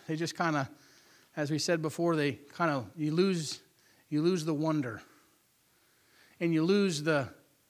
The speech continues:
the, the, the, the passion behind what it is you're saying. And all of a sudden, you used to tell the story with a glimmer in your eye, and now you tell it with a tired eye. And now it's like a,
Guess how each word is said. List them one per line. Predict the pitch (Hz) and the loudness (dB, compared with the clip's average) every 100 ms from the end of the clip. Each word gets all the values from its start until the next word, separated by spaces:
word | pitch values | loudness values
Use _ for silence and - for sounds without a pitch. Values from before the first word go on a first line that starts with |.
| _ _ _ _ _ _ | _ _ _ _ _ _
the, | 135 113 - | -12 -12 -14
the, | 131 135 92 | -6 -6 -6
the, | 123 123 - 131 | -8 -8 -8 -10
the | 135 | -8
passion | - 180 160 - 156 139 | -2 2 2 0 -2 -2
behind | 131 143 139 | -2 -4 -2
what | 139 | -2
it | 135 | -2
is | 135 123 | -4 -4
you're | 120 | -6
saying. | - 131 120 110 - - - - _ - _ _ - - - 139 | -6 -6 -8 -10 -16 -20 -20 -20 _ -20 _ _ -20 -20 -14 2
And | |
all | 180 208 | 4 6
of | 190 | 4
a | |
sudden, | - 233 226 208 175 - | 4 6 8 6 0 -2
you | 180 | 0
used | 190 226 | 2 2
to | 208 | 0
tell | - 226 214 | 4 6 6
the | 170 | 4
story | - 208 220 196 | 0 2 6 6
with | 180 | 4
a | 151 | 2
glimmer | 165 214 220 190 | 0 4 4 4
in | 170 | 2
your | 165 | 4
eye, | 160 160 | 4 4
and | 151 | 2
now | 147 185 190 | 4 4 4
you | 170 | 2
tell | 147 185 175 | 2 2 4
it | 160 - - _ _ _ _ _ _ _ _ _ _ - | -2 -10 -20 _ _ _ _ _ _ _ _ _ _ -8
with | 139 | -8
a | |
tired | 123 165 160 120 | 0 2 2 0
eye. | 107 107 110 - _ _ _ _ _ _ _ _ _ _ _ _ _ _ _ _ _ _ _ _ - | -4 -6 -14 -20 _ _ _ _ _ _ _ _ _ _ _ _ _ _ _ _ _ _ _ _ -4
And | 165 | 6
now | 220 240 | 10 10
it's | 196 - | 6 6
like | 202 196 | 4 4
a, | 165 | 0